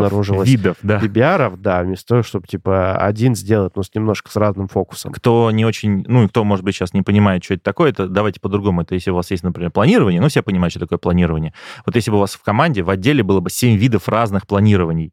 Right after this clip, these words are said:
Speaker 2: ну, то есть вообще разных,
Speaker 1: Отдельно
Speaker 2: типа.
Speaker 1: с тестировщиками,
Speaker 2: Да.
Speaker 1: отдельно с разработчиками,
Speaker 2: Отдельно с
Speaker 1: отдельно
Speaker 2: маркетингом.
Speaker 1: с аналитиками, отдельно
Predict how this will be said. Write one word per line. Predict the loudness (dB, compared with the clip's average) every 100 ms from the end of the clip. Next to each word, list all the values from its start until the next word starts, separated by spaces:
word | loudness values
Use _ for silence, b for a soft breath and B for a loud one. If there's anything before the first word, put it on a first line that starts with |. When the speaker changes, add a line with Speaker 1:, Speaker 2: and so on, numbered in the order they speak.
| -4
Speaker 2:
ну, |
то | -4
есть | -2
вообще | -2 0
разных, | 0 0 -2 -2
Speaker 1:
Отдельно | 0 2
Speaker 2:
типа. | 0
Speaker 1:
с | -2
тестировщиками, | -8 -4 0 2 0 -4 -2
Speaker 2:
Да. | 0
Speaker 1:
отдельно | 0 0 0
с | -4
разработчиками, | -6 -4 -2 0 0 -2 -4 0
Speaker 2:
Отдельно | 2 2
с | 0
Speaker 1:
отдельно | 2
Speaker 2:
маркетингом. | 2 2 0
Speaker 1:
с | 0
аналитиками, | 0 2 0 -2 -2 2 2
отдельно | 0 0 0 2 0